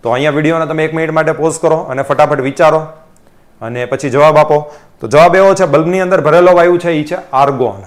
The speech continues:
આર્ગોન વાયુ બલ્બમાં ભર્યો હોય છે, બરોબર? બલ્બમાં આર્ગોન વાયુ ભરેલો હોય છે. એ જ રીતે જ્યારે આપણે વાત કરીએ અર્ધધાતુઓની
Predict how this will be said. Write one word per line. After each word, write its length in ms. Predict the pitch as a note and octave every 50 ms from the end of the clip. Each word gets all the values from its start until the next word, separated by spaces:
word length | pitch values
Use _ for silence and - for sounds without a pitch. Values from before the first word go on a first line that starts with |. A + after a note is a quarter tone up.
| - -
આર્ગોન 300 | C3+ D3+ F3 F#3 F#3+ F3+
વાયુ 180 | F3 F3+ F#3
બલ્બમાં 320 | D#3+ D3 D#3 D3+ D#3+ D#3+ C#3+
ભર્યો 220 | C3 C3+ C#3 B2+
હોય 160 | A#2 G#2+ G2+
છે, 140 | G2+ G#2+ G#2 - - -
બરોબર? 260 | C3 E3 A#3 B3 F3
બલ્બમાં 340 | B2+ B2 C3 C3+ C#3+ D3 C#3
આર્ગોન 240 | C3+ C#3 C#3+ D3 C#3+
વાયુ 160 | C3+ B2+ A#2
ભરેલો 280 | G2+ A#2+ A#2 A2 G#2 G2
હોય 120 | F#2+ F#2
છે. 100 | - G2 - _ _ - - - _ _ _ _ _ _ _ _ _ _ _ _ -
એ 120 | - A#3+ A#3
જ 60 | A#3
રીતે 220 | A#3 A#3 A#3 A3+
જ્યારે 180 | F#3+ G3+ G3+ G#3+
આપણે 180 | G3+ G#3+ A3
વાત 260 | G#3+ G3 G3 G3 G3 -
કરીએ 320 | G3+ G3 F#3+ F#3 G#3+ G#3+ - - - - _ _ _ _ _ -
અર્ધધાતુઓની 880 | D3 D3+ D#3+ D#3 D#3+ E3+ D3 C#3 C3+ C3 B2+ - A#2+ A2 A2 G#2 G#2+ G#2